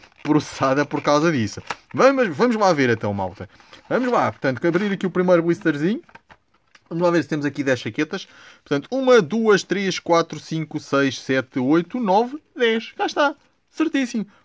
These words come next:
Portanto, malta, se vocês vão comprando aos poucos, aconselho então comprarem logo um blister. Está à venda em vários sítios. Eu, no meu caso, enfim, não gosto de fazer publicidade, mas posso dizer, comprei isto na fnac, porque era fácil. Vocês até podem encomendar online também.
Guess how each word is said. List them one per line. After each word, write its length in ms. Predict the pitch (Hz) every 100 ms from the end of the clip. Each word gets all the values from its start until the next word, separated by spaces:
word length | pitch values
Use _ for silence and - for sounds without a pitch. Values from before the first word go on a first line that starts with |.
| _
Portanto, 220 | 190 202
malta, 400 | 240 226 240 160
se 260 | - - 233
vocês 320 | 220 - 208
vão 100 | 190
comprando 400 | 202 190 196 190
aos 100 | 185
poucos, 400 | - 208 240 - - _
aconselho 520 | - 175 175 151 165 147
então 280 | - 147
comprarem 480 | - 135 123 139 135
logo 260 | 123 127 123
um 180 | 147 143
blister. 360 | 123 120 113 110
Está 240 | - 160
à 40 | 165
venda 360 | 165 160 160 - - -
em 80 | 139
vários 340 | 170 165 160
sítios. 280 | 180 170 165
Eu, 60 |
no 100 | 156
meu 120 | 156 147
caso, 460 | 151 143 131 139 135
enfim, 220 | 117 -
não 80 | 117
gosto 160 | 143 139
de 80 |
fazer 100 | 139
publicidade, 480 | 131 131 127 120 139
mas 100 | 117
posso 220 | - 113
dizer, 240 | 107 104 131
comprei 280 | 113 110 107
isto 140 | -
na 60 | 104
fnac, 460 | - 110 117 - - _ _
porque 180 | - 110
era 140 | 107
fácil. 480 | - - 110 - 120
Vocês 280 | 107 117 107
até 120 | 110
podem 240 | 110 110
encomendar 320 | 104 107 107
online 480 | 104 107 107 113 117 113
também. 340 | 98 95 104